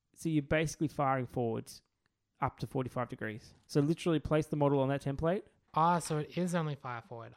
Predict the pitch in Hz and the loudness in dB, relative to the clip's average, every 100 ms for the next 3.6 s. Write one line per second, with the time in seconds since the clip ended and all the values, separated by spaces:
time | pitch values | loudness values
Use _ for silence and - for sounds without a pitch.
0 | - 170 156 127 127 131 127 135 127 123 | -6 -2 -2 -2 -4 -6 -6 -8 -6 -8
1 | 123 156 156 123 120 - 120 120 170 190 | -4 -4 -2 -6 -6 -10 -10 -2 6 10
2 | 208 165 - 170 175 180 202 180 170 185 | 10 10 8 6 8 8 8 8 8 8
3 | 156 170 180 175 220 202 | 8 6 8 6 2 2